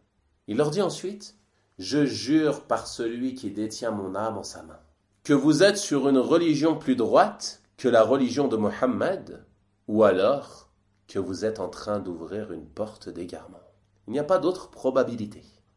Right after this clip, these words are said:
Celui qui innove en religion, ou bien il est sur une religion meilleure, et ceci est impossible, bien évidemment, ou alors il est en train d'ouvrir une porte d'égarement. Et ce, car toute innovation est égarement,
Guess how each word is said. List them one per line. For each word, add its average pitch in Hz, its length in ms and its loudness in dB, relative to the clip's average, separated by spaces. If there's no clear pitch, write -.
Celui 175 280 -2
qui 160 200 2
innove 190 260 6
en 160 60 6
religion, 131 480 0
ou 180 80 8
bien 220 220 6
il 185 120 8
est 170 60 8
sur 151 240 2
une 143 80 4
religion 131 420 2
meilleure, 110 540 -2
et 82 40 -12
ceci - 300 -8
est - 140 -4
impossible, 98 520 -6
bien 95 200 -8
évidemment, 95 560 -8
ou 131 140 4
alors 143 560 0
il 113 160 -2
est 107 160 -2
en 104 100 -2
train 120 240 -4
d'ouvrir 104 480 -4
une 87 160 -8
porte - 380 -4
d'égarement. 90 640 -8
Et 131 60 -6
ce, 175 160 -2
car - 400 -6
toute - 340 -8
innovation 123 500 -2
est 117 140 -8
égarement, 123 560 -6